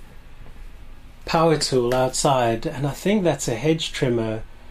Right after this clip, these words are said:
And I waited to record because earlier on the neighbor was doing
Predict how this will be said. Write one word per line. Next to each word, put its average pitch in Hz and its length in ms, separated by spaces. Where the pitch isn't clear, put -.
And 147 100
I 143 40
waited 165 480
to 139 360
record 139 520
because 131 300
earlier 143 300
on 135 360
the 123 60
neighbor 131 340
was 123 220
doing 123 600